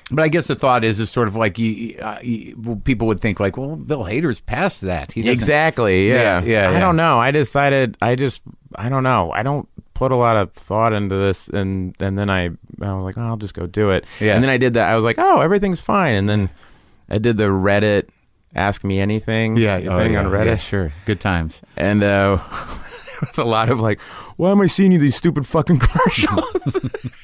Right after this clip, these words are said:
Speaker 2: And I was like, "All right.
Speaker 1: All right.
Speaker 2: Fair, buddy.
Speaker 1: Yeah,
Speaker 2: It's
Speaker 1: yeah.
Speaker 2: totally fair, buddy. I get
Speaker 1: Lesson
Speaker 2: it."
Speaker 1: learned.
Speaker 2: No, yeah,
Speaker 1: Got
Speaker 2: I get
Speaker 1: it.
Speaker 2: it, buddy. Uh, no, I, I, but I, I like 'em. I think they're fun.
Speaker 1: So you have two kids?
Speaker 2: Yeah.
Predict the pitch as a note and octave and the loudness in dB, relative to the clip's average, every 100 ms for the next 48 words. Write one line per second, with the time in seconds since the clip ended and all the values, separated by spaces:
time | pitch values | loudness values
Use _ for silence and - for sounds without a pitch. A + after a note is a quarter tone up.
0 | - - - - - - - - - - | -8 -6 -10 -10 -14 -18 -18 -16 -16 -10
1 | - A#3+ - - G3 E3 B2 G2 - D3 | -4 -2 -4 -4 -2 -2 -4 -6 -2 0
2 | F#2+ E2 E2 - - A2+ E2+ G2 A2+ C3+ | 0 -2 -6 -10 -2 -2 -2 -4 0 2
3 | B2 G#2+ G#2 G2+ A#2+ A2 A2 C#3+ C3 B2 | 2 4 4 4 4 4 2 2 2 2
4 | - G#2+ G2+ F#2+ F#2+ F#2+ F2+ F#2 C3 C#3 | 2 2 2 2 4 2 2 2 2 2
5 | B2 A#2+ A#2 A2+ - - A2 A2+ G#2+ A2 | 2 2 2 0 -4 -8 -2 2 4 4
6 | A#2+ A#2+ A2+ G2+ G#2 G2+ G2 A#2 A#2+ C3+ | 4 2 2 2 4 4 4 2 2 2
7 | B2+ D#3+ C#3 F#3 E3+ F3+ F3+ F#3 D3 D#3+ | 2 2 2 2 2 2 2 2 0 0
8 | D#3+ D3 G#2+ E2+ G2 G#2+ G#2 F#2+ G2+ E2 | 2 2 0 -2 -2 -4 -8 -6 -4 -4
9 | E2 - - - - - - - - - | -8 -18 -20 -20 -20 -20 -20 -20 -20 -8
10 | - C3 - C3+ B2+ D3+ - - _ _ | 0 0 0 -4 -2 -4 -4 -16 _ _
11 | _ _ - G2+ F2 | _ _ -6 -2 -2